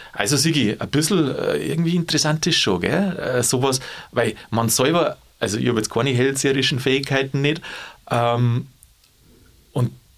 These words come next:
umso interessanter ist ja, dass das vielleicht gibt, dass vielleicht Menschen gibt, die wo sowas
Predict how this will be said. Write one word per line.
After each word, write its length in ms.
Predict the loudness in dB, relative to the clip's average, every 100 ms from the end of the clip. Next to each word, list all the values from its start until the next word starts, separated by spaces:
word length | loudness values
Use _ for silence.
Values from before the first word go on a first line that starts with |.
| -20 0
umso 400 | 2 4 4 2
interessanter 800 | 2 0 0 2 2 0 0 0
ist 280 | 0 0
ja, 180 | 0 0 -4 -18 _
dass 220 | -2 0
das 200 | 0 -2
vielleicht 440 | -2 -2 -2 -4
gibt, 320 | -4 -6 -6 -6
dass 200 | -4 -4
vielleicht 320 | -2 -4 -2
Menschen 360 | -2 0 0 0
gibt, 260 | -2 -4 -2
die 120 | 0
wo 100 | 0
sowas 460 | 0 -2 -2 -2